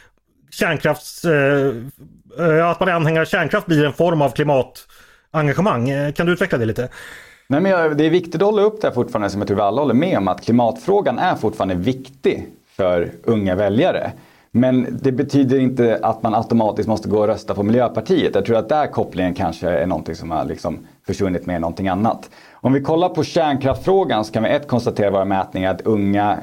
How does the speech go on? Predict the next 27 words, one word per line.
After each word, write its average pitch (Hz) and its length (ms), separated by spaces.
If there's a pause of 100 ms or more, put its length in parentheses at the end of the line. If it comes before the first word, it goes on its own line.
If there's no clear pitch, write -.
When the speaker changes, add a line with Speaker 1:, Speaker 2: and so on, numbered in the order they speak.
Speaker 2:
eh, 95 500 (420)
det 107 140
finns - 160
en, 110 380
en 107 120
opinion 107 420
för 107 500
att 98 180
använda 110 300
kärnkraften 104 580
bland 101 140
unga 101 320 (120)
i 107 80
Sverige. 107 380 (360)
Och - 220
jag 131 100
tror 175 240
även 123 280
där 107 160
att 98 300 (100)
högerpartierna, 120 800
främst 101 260
då 101 60
kanske 98 240
Moderaterna, 104 800 (380)
har 110 320
ju 101 500